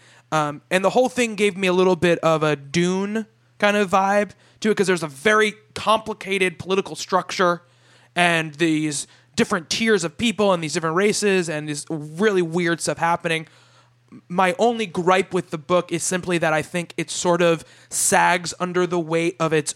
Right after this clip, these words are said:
own minutia at points. I feel like issue one has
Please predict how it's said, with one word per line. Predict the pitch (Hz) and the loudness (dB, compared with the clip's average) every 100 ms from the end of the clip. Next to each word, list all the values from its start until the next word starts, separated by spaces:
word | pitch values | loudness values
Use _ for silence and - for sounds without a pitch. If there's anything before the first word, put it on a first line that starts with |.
| - | 0
own | 165 165 165 165 165 - _ _ | 2 4 2 0 -4 -8 _ _
minutia | - 160 156 175 - 233 233 _ _ _ | -2 0 2 0 2 0 0 _ _ _
at | 196 - | -4 -2
points. | 214 220 220 - - - - | -2 -2 -2 -6 -10 -20 -6
I | 156 | -4
feel | - 202 | 0 0
like | 185 | 2
issue | 214 - 214 | 0 0 -2
one | 185 175 190 175 175 170 - _ _ _ - | 0 2 4 2 0 -8 -14 _ _ _ -2
has | 185 170 - | 0 0 -2